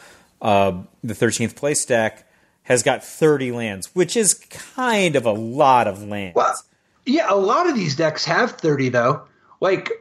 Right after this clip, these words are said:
Speaker 2: Papado, uh, ninety in fifteenth place also had thirty, and the seventeenth place list had twenty-nine. Uh, the eighteenth place list had twenty-nine.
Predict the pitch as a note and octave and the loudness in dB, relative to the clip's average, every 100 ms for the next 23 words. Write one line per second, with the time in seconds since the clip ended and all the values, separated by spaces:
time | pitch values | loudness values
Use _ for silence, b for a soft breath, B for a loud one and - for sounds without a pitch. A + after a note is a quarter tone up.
0 | - G#3 D4 C4+ F3 D#3+ E3 D#3+ D#3+ - | -4 -2 0 0 0 2 2 0 -2 -4
1 | D#3 E3 D#3+ D#3+ F#3+ G#3 F3 C#3+ C3 E3 | 0 2 2 2 2 0 0 0 0 -2
2 | D#3+ - F3+ A#3+ - - D3 C3+ - D#3+ | -4 -2 -2 -2 -4 0 0 0 0 0
3 | G3 G3+ D3+ B2+ A#2 C#3 A#2+ A#2+ D3+ B | 0 2 2 0 -2 0 2 2 -2 B
4 | B B B _ E3+ E3+ E3 E3 C#3 D3+ | B B B _ 0 2 2 2 2 0
5 | G#3 A3+ C4+ - D3+ C#3 E3 D3+ C3+ D3+ | 2 0 0 0 -2 0 0 0 0 0
6 | D3+ - C3 - D3+ E3 C#3 C3 F3+ B2+ | 0 -2 -4 -4 0 0 2 2 0 0
7 | A#2+ - _ _ _ _ _ _ _ _ | -4 -6 _ _ _ _ _ _ _ _
8 | _ - D#3+ D#3+ C#3 D3 F3 B3+ - G3 | _ -4 0 2 0 0 0 -2 -2 -2
9 | D3 - E3+ D#3 D3+ C3 D3 D3+ - D#3+ | -2 -2 -2 0 -2 0 0 0 0 0
10 | C#3+ - C#3 C#3 B2 A#2 A#2 D3 - | 0 0 0 2 2 2 2 0 -4